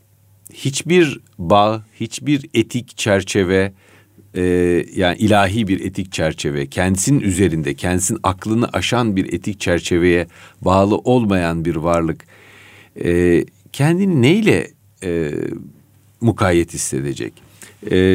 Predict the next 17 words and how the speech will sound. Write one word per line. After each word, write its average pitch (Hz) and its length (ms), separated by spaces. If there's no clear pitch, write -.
ş-, 120 180
buradan 156 240
şuna - 220
geleceğim. 85 580
Reha 131 340
Erdem 110 540
diye 95 200
bir 95 120
film 101 300
yönetmeni 87 460
var. 76 100
Onun 123 300
da 107 60
yıllar 107 400
önce 90 340
bir, 95 280
e, 78 160